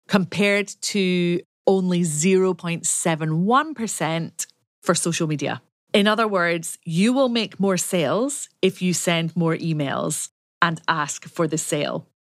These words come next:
And stage three is the follow-up. So whether it's a yes or a no that you get, don't forget to follow up. That might sound a bit strange, but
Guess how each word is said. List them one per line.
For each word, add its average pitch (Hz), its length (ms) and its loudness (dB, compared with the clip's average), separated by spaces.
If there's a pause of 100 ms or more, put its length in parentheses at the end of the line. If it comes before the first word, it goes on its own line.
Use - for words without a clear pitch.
(100)
And 208 200 4
stage - 520 0
three 277 760 0 (240)
is 190 400 2
the 180 100 -6
follow-up. 170 580 0 (300)
So 214 200 2
whether 214 260 0
it's - 220 -2
a 185 40 0
yes 202 600 0
or 190 140 2
a 175 40 0
no 160 320 0
that - 120 -4
you - 160 -6
get, 214 460 -2 (180)
don't 202 320 2
forget - 360 -4
to 180 80 -6
follow 151 300 -2
up. - 200 -2 (320)
That 208 200 4
might 294 160 -4
sound 254 300 0
a - 20 -2
bit - 180 -4
strange, 214 680 -2 (180)
but - 460 2